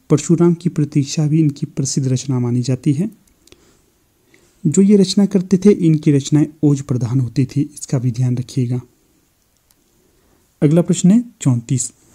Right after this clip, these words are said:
सुहा के नूपुर के रचयिता कौन हो जाएंगे?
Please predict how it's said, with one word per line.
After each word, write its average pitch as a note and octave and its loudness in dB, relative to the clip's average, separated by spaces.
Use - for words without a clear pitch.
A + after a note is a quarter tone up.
सुहा F3+ 2
के G3+ 2
नूपुर E3 2
के E3 0
रचयिता C#3+ -2
कौन D3 2
हो D3 2
जाएंगे? C#3+ 0